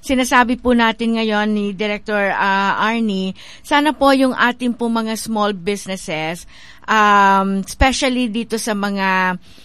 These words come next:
um, hindi la-, especially ito sa mga products, no?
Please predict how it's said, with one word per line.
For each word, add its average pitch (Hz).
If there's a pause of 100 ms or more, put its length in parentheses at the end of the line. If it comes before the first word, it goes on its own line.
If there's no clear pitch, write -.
(160)
um, 180 (580)
hindi 254
la-, 247 (300)
especially 254
ito 262
sa 240
mga 226
products, 226
no? 226